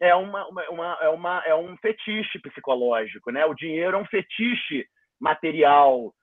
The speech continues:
né? Ele tá presente em toda a sociedade. Então, você não pode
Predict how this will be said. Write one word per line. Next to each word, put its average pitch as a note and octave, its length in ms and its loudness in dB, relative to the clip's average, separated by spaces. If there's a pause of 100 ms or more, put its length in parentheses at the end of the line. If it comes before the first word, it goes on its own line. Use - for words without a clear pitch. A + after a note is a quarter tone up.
(160)
né? E3+ 280 -2
Ele D#3+ 160 -6
tá F#3+ 220 0
presente F3+ 400 -8
em E3 40 -18
toda D#3 180 -4
a - 40 -4
sociedade. B2 680 -6
Então, D3+ 460 -4 (280)
você E3+ 360 -4
não F#3+ 180 -4
pode G#3 560 2